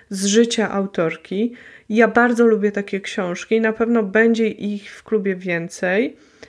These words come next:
E, jak jest z Zimowaniem? Mm, strona książki i mój komentarz jest już dostępna dla klubowiczek, także zachęcam cię do zapisania się. Oficjalnie kończymy ją czytać pod koniec stycznia, także myślę, że jest to dobra książka,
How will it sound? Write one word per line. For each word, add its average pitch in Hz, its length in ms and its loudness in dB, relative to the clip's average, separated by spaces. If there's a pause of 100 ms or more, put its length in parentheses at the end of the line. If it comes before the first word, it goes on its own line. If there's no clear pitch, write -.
(300)
E, 208 280 2
jak 240 240 0
jest 220 140 4
z 202 120 -6
Zimowaniem? 208 840 0 (160)
Mm, 220 320 -4
strona 294 500 0
książki 254 580 -4
i 240 60 0
mój 240 200 4
komentarz 240 560 -2
jest 240 440 2
już 214 180 -2
dostępna 196 640 -4
dla 202 160 -2
klubowiczek, 202 800 -2
także 220 300 0
zachęcam 233 480 0
cię 226 100 -2
do 214 100 -4
zapisania 190 640 -4
się. 214 320 -2 (520)
Oficjalnie 294 600 0
kończymy 277 380 -2
ją 240 160 2
czytać 254 300 -4
pod - 160 -16
koniec 254 400 -2
stycznia, 220 400 -2
także 233 260 0
myślę, 254 480 2
że 247 80 0
jest 240 180 -2
to 247 60 -2
dobra 233 300 0
książka, 233 560 -4